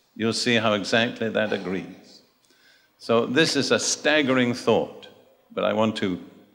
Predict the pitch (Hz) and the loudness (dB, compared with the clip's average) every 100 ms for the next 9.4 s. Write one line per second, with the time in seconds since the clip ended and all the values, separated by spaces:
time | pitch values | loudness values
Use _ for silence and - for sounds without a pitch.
0 | _ _ - 107 101 - 143 139 127 127 | _ _ -10 -8 -4 0 0 0 0 0
1 | 127 123 98 85 85 - _ _ _ _ | 0 0 0 -4 -12 -18 _ _ _ _
2 | _ _ - 104 104 147 165 160 117 117 | _ _ -6 -2 0 0 2 2 4 4
3 | 110 135 131 127 117 110 104 104 98 80 | 4 4 4 2 2 2 4 2 2 -2
4 | - - - _ _ _ _ _ _ _ | -8 -14 -20 _ _ _ _ _ _ _
5 | _ _ _ _ _ _ 92 101 95 90 | _ _ _ _ _ _ -4 -2 -2 -4
6 | 87 - - _ - 110 95 131 120 98 | -8 -14 -20 _ -4 -4 2 4 4 2
7 | 82 82 - 90 90 135 139 135 - 92 | -2 -6 -10 -8 0 2 4 2 0 0
8 | 123 120 110 - 110 107 101 - 110 98 | 2 2 -2 -4 2 2 0 -4 -4 -2
9 | 90 76 90 - | -4 -6 -10 -12